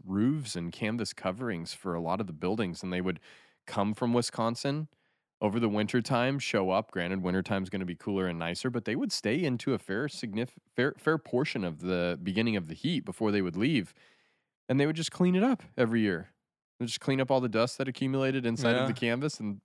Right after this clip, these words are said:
Speaker 1: and, and away we go. Now
Speaker 2: Proceed.
Speaker 1: we're at Taliesin West.
Speaker 2: Yeah.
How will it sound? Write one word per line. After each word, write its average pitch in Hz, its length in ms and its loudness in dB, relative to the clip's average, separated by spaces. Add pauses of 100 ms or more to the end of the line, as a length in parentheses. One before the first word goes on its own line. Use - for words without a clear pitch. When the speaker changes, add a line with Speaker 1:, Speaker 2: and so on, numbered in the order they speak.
(120)
Speaker 1:
and, 101 220 -2 (160)
and 107 120 2
away 117 200 4
we 170 120 4
go. - 160 4
Now 120 160 4
Speaker 2:
Proceed. 113 100 6
Speaker 1:
we're 151 80 6
at 170 120 4
Taliesin 208 500 4
West. - 480 2
Speaker 2:
Yeah. 143 200 4